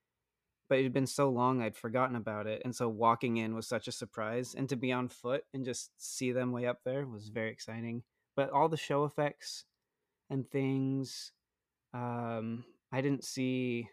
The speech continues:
probably till six months later, I didn't see, like, the Kylo Ren wall exploding thing and the lightsaber effect in the elevator and things like that, I didn't see for a really long time. So just anything that was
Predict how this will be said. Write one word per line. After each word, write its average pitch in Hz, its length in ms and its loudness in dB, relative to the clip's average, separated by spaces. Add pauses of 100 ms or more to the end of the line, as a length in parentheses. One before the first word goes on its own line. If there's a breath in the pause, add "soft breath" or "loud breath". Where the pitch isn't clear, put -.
(540)
probably 147 160 2
till 135 160 0
six - 260 -4
months 117 240 -2
later, 113 220 -2
I 110 100 -2
didn't 113 220 -4
see, - 160 -2
like, 107 240 -2
the 117 280 0
Kylo 120 360 2
Ren 113 480 0 (440)
wall 117 300 0
exploding 120 580 -2
thing 120 640 -4 (360)
and 110 340 -4
the 113 100 -2
lightsaber 117 580 0
effect - 460 -4
in 110 120 -4
the 110 220 -4 (180)
elevator 151 400 6
and 139 140 2
things 135 200 2
like 120 200 0
that, 127 200 -2
I 123 80 0
didn't 113 220 -2
see 107 220 -8
for 107 340 -10 (460)
a 120 60 -4
really 117 200 0
long 104 220 -4
time. 101 280 -8
So 127 120 -6
just 135 240 2
anything 131 340 2
that 113 140 -2
was 110 280 -8